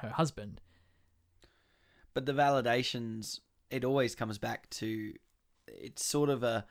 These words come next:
Speaker 2: they share a symbiotic relationship with one another
Speaker 1: Mm.
Speaker 2: rather than an actual relationship. They need each other, but that doesn't necessarily mean they're healthy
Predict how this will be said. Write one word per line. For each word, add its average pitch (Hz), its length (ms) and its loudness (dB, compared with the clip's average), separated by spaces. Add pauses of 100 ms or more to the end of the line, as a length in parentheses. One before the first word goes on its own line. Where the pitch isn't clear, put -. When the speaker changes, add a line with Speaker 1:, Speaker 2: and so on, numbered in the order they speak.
(380)
Speaker 2:
they 120 140 2
share 135 320 4
a 120 40 2
symbiotic 110 640 0
relationship 104 560 -12
with - 100 -18
one - 140 -12
another 139 400 0
Speaker 1:
Mm. 123 100 -8
Speaker 2:
rather 113 340 -2
than 104 220 -8
an 110 100 -6
actual 117 340 -2
relationship. - 800 -12
They 120 120 -6
need 143 260 0
each - 220 -2
other, 131 360 -8 (1080)
but 113 420 2 (640)
that 117 200 0
doesn't 113 260 -8
necessarily 113 600 -2
mean 110 240 -6
they're 110 100 -10
healthy - 640 -6